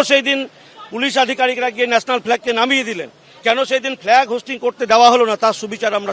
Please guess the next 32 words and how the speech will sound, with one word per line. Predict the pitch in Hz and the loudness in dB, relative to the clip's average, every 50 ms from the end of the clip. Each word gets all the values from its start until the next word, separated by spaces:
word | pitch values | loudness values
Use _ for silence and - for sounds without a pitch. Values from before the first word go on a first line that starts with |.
| - 190 | -8 -8
সেদিন | 190 180 180 165 - | -10 -10 -10 -10 -8
পাইনি। | 147 131 120 117 113 - - - - - - | -10 -10 -10 -14 -18 -20 -20 -20 -10 -6 -4
আমি | 240 254 240 - | -2 -2 0 2
সেই | 247 254 269 233 | 0 0 2 0
দিনই | 269 277 302 311 285 285 | 0 0 0 2 2 4
বলেছিলাম, | 294 285 247 - 247 208 165 - - - - - | 4 4 4 2 -2 -4 -4 -6 -8 -16 -18 -2
সেই | - 226 233 247 | 0 0 0 0
দিনই | 269 277 269 247 | -2 -2 0 2
দাবি | 247 254 302 320 285 | 2 2 0 -2 -2
করেছিলাম | 302 302 277 - 285 277 247 | -4 -4 -4 -4 -6 -6 -4
যে | 262 269 254 - - | -6 -6 -6 -4 -2
কোন | 269 302 311 294 294 | -2 -2 -2 -2 -4
দেশে | 285 247 269 285 247 | -4 -4 -4 -2 -2
বাস | 240 214 - - | -2 -4 -4 -8
করছি, | 220 - - - 139 - _ - - - - | -12 -12 -12 -18 -20 -20 _ -20 -20 -18 -2
যে | - 240 214 226 | 0 0 0 2
আমি | 262 285 262 240 | 0 0 -2 -2
আমার | 240 269 302 285 254 | 0 -2 -4 -2 -4
দেশে | 294 220 294 277 285 | -6 -8 -6 -4 -4
বসবাস | 269 - 285 269 269 - - - | -6 -4 -4 -6 -6 -6 -8 -8
করে | 262 262 233 240 | -4 -4 -4 -2
আমার | 247 247 247 202 190 | -2 -4 -6 -4 -6
জাতীয় | 214 214 226 269 247 | -6 -6 -6 -8 -6
পতাকা | 240 247 254 247 240 233 247 | -6 -6 -6 -6 -8 -10 -10
তুলতে | 240 214 226 233 190 | -12 -8 -8 -6 -4
পারবো | 220 202 196 190 175 143 | -4 -6 -6 -8 -10 -10
না। | 113 - _ - - - - 226 | -12 -16 _ -20 -14 2 2 2
আজকে | 240 - - 277 240 226 | 2 4 0 -4 -2 -2
সেখানে | 254 220 269 269 269 277 269 214 - - - - | -2 -2 -2 0 0 -2 -2 -4 -8 -18 -20 -8
আমরা | 170 196 233 254 262 233 | -6 -4 -4 -4 -2 -2
দেখতে | 254 254 - 285 247 | -2 -4 -4 -8 -8
পাচ্ছি | 269 262 - | -8 -10 -10